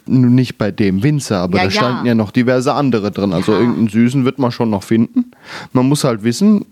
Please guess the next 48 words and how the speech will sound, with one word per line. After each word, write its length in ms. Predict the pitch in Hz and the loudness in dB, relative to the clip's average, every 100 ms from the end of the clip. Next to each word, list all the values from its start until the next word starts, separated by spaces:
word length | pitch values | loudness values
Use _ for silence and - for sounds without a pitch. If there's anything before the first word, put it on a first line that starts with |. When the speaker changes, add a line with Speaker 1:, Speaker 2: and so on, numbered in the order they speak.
| - - | -20 -4
Speaker 1:
ist 200 | 113 - | -4 0
ein 60 | 104 | 0
bisschen 200 | 95 95 | 0 -2
teurer. 460 | 95 104 135 180 160 | 0 0 2 0 0
Dreizehn 480 | 101 104 - 113 98 | -4 -4 -2 -2 0
neunzig 500 | 95 107 143 151 151 | 0 0 0 -2 0
hat 100 | 147 | 0
er 140 | 151 | -2
gekostet 540 | - 143 - 151 - 160 | -2 -4 -2 -2 -4 -4
pro 140 | - | -4
Flasche. 460 | 147 143 139 160 165 - - - - - _ - | -2 0 2 2 -2 -8 -20 -20 -20 -20 _ -10
Ich 160 | - | -4
würde 180 | 104 113 | 0 0
jetzt 120 | 113 | 0
sagen, 240 | 113 107 123 | 0 0 0
ein 40 | |
Speaker 2:
Aber 40 | 120 | 0
der 60 | |
Speaker 1:
vergleichbarer 760 | 117 107 110 127 - 135 127 131 | -2 0 0 0 0 0 0 0
kostet 200 | 127 - | -2 -2
vielleicht 240 | 127 110 - | -2 -2 -6
acht 220 | - - | -8 -2
Euro. 460 | 92 139 147 156 139 - - 196 | 2 2 2 0 -4 -18 -12 -6
Speaker 2:
Aber 180 | 202 196 | -4 -2
da 140 | 208 | -2
ist 220 | 196 214 | -2 -4
es 200 | 233 - | -8 -2
wert, 340 | 254 240 165 170 | 0 2 0 -4
der 80 | 156 | -6
Preis. 180 | - | 0
Speaker 1:
Ja. 220 | 127 117 107 - | 0 0 -4 -6
Speaker 2:
Da 80 | 170 | -4
ist 180 | 165 202 | -4 -6
es 160 | - | -4
wirklich 360 | 240 240 226 - | -4 -2 -6 -2
wert. 320 | 214 165 151 | -2 -2 -2
Speaker 1:
Allein 400 | - 135 131 160 | -2 0 0 0
nach 240 | 139 135 - | -2 -2 -4
dieser 320 | 139 120 104 | -2 0 0
Wanderung, 540 | 135 156 120 95 85 92 - | 2 2 0 -2 -8 -12 -6
da 140 | 95 | -4
hat 160 | 113 147 | -2 -2
man 120 | 120 | 0
ja 200 | 101 - - 110 | 0 0 -4 -4
wirklich 400 | 143 147 - - | -2 -2 -2 -2
ordentlich 360 | 127 143 120 | -2 -2 -2
was 180 | 123 - | -4 -4
geschafft. 480 | 113 - 139 - | -6 -4 -6 -8